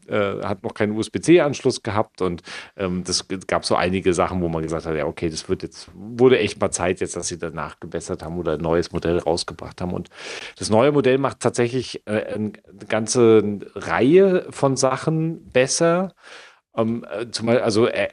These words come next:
soll auch die Erkennung so ein bisschen de-, den, den, den Ausschnitt, den, den, den Sichtwinkel vergrößern und, ähm, die Entfernung ein bisschen hochsetzen, in der es Fahrzeuge hinter dir erkennt und erfasst und dich darüber informiert. Muss man dann mal sehen, wie gut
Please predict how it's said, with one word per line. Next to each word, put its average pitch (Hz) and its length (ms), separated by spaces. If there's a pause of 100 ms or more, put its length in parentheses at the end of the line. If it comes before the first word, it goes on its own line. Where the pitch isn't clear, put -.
(280)
soll 107 300
auch - 220
die 104 540
Erkennung 170 720
so 139 120
ein 131 80
bisschen 139 600 (200)
de-, 110 80
den, 95 400
den, 98 480
den 95 160
Ausschnitt, 135 560
den, 101 180
den, 98 200
den 101 160
Sichtwinkel 151 760
vergrößern 151 920
und, 120 420
ähm, 110 460
die 107 160
Entfernung 139 640
ein 131 60
bisschen 131 340
hochsetzen, 131 560
in 110 120
der 110 120
es 107 80
Fahrzeuge 107 520
hinter 117 280
dir 104 220
erkennt 117 500
und 101 120
erfasst 107 640
und 98 220
dich 107 220
darüber 101 480
informiert. 113 680
Muss 104 280
man 98 120
dann 95 160
mal 95 120
sehen, 131 260
wie 123 80
gut - 300